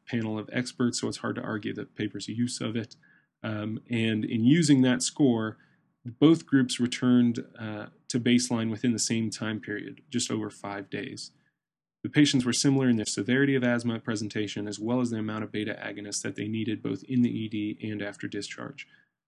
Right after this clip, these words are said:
Thus, these authors concluded that a single dose of Dex was no less effective to five days of prednisone. And finally, a group out of Salt Lake City led by Greenberg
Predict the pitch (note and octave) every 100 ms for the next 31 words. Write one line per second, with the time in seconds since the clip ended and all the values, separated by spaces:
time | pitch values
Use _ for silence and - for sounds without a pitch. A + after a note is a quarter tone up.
0 | _ B2 A#2+ - - B2 C3 C#3+ B2 B2
1 | A#2+ - A#2 - A#2 A2 G#2+ G#2 - B2
2 | B2 A#2+ A2 - A2 A2+ G#2 G#2 - A2
3 | G#2+ G2+ - _ _ _ A#2+ A#2+ C#3 C#3+
4 | C3 B2 - A#2+ - A2 - G#2+ - -
5 | A#2 - G#2 G2+ A2 A2+ - G#2+ G2+ _
6 | _ - - - - - _ _ _ _
7 | _ _ _ _ B2 A#2+ E3 F3+ C#3+ A#2+
8 | A2+ C#3 C3 A#2+ - B2+ A#2+ A#2+ - D#3+
9 | B2+ A2+ A2 G#2+ G2+ B2+ C#3+ B2 A2 G#2+